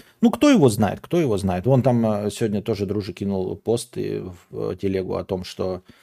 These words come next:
м, кидайте картин-, как там, блядь, щас? Где она, блядь?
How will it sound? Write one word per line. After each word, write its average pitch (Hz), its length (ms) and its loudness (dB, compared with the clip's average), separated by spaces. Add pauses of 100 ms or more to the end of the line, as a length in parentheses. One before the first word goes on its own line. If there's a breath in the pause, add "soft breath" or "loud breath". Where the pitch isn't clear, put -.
(380 soft breath)
м, 107 580 -8 (500 soft breath)
кидайте 135 340 4
картин-, 123 460 -2
как - 220 -10
там, 135 160 -8
блядь, 127 220 -8
щас? - 280 -18 (200)
Где 107 180 -10
она, 90 180 -6
блядь? 87 240 -14